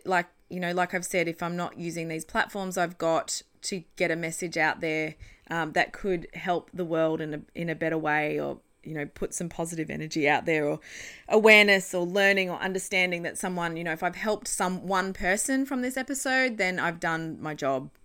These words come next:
as far as I'm concerned. So to those of you out there that are suffering from the bushfire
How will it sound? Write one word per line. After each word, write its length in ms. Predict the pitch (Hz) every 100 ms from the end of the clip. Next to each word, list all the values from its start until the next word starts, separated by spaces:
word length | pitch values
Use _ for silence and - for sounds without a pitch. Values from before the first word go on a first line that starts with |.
| _ _ -
as 160 | 156
far 180 | 165 151
as 80 | 151
I'm 120 | 151
concerned. 500 | - 156 160 175 226
So 280 | - 170 160 - - - - - _ -
to 100 | -
those 320 | 214 226 247 247
of 80 |
you 340 | 247 240 240 233
out 200 | 208 214
there 180 | 214 208
that 160 | 196
are 60 | 190
suffering 580 | - 196 - 202 196 196
from 320 | - 185 180
the 60 |
bushfire 880 | 175 175 - 196 180 180 175 175 175